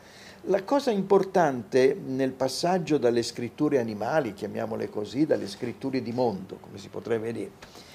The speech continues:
alle scritture umane, è, è appunto la nozione di supporto, quel luogo nel quale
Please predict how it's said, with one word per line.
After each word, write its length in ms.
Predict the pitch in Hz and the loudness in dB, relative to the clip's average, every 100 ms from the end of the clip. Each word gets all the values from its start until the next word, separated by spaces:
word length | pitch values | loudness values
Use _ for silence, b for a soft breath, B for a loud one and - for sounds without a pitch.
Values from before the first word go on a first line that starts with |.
| B B - | B B -2
alle 200 | 135 131 | 2 2
scritture 600 | - - 139 - 185 151 | 0 -4 -4 0 4 4
umane, 640 | 135 123 107 104 127 180 | 4 0 -2 -4 -2 -2
è, 160 | 147 175 180 | -4 -8 -6
è 80 | 226 | 0
appunto 440 | 254 254 269 262 226 | 0 0 -4 0 0
la 100 | 202 | 2
nozione 420 | 190 190 202 185 | 0 -2 0 0
di 60 | |
supporto, 720 | 156 165 - 123 95 - - - - - B B B B | 0 -4 0 0 0 -4 -20 -20 -20 -20 B B B B
quel 220 | 190 196 | 8 8
luogo 460 | 202 226 175 135 139 | 10 8 8 6 4
nel 240 | 175 185 | 2 -2
quale 760 | - 208 214 220 247 - - | 2 4 4 2 2 -2 -10